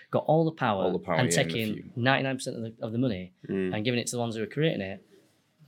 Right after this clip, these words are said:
Speaker 1: next to nothing, um, versus all the, this other way of doing things where actually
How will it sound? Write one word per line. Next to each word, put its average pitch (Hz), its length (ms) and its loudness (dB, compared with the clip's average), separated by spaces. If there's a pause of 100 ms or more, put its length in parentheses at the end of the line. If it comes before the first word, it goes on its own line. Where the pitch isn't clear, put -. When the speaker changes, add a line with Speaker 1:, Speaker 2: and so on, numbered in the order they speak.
Speaker 1:
next 113 280 0
to 117 60 -4
nothing, 98 420 -4 (220)
um, 104 380 -4 (320)
versus 110 540 0 (400)
all 127 200 4
the, 117 200 -4 (140)
this - 580 -6
other 139 180 6
way 127 220 4
of 104 100 0
doing 127 240 0
things 90 300 -10
where 104 320 0 (240)
actually 98 480 -4